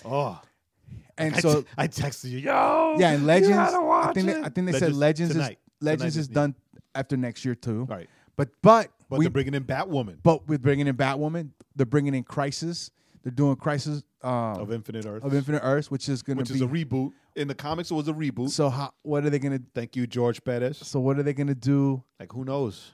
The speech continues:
Speaker 2: I, I think this is how you get rid of Arrow, and this is how you get rid of
Speaker 1: Mm-hmm.
Speaker 2: the Legends, right? And then you're able to kinda bring maybe a different,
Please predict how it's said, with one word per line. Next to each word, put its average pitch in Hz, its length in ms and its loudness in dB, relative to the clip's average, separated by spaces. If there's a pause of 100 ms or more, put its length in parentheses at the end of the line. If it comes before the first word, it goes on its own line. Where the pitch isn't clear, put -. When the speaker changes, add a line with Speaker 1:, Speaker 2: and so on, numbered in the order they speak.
Speaker 2:
I, 135 140 -6
I 143 80 -6
think 156 220 0
this 147 180 -2
is 147 60 0
how 147 120 -2
you 135 160 2
get 131 160 0
rid 135 140 2
of 127 100 -4
Arrow, 117 400 -8
and 113 80 -8
this 113 140 -10
is 123 60 -8
how 127 80 -6
you 123 100 -4
get 117 160 -6
rid 117 120 -6
of 117 60 -6
Speaker 1:
Mm-hmm. 120 100 -6
Speaker 2:
the 123 40 -6
Legends, 107 420 -10
right? 127 240 -8 (400)
And 127 160 -6
then 127 120 -2
you're 123 120 -2
able 123 220 -6
to - 120 -14
kinda 120 220 -12
bring 120 760 -4 (1040)
maybe 120 200 -8
a 113 40 -6
different, 113 480 -6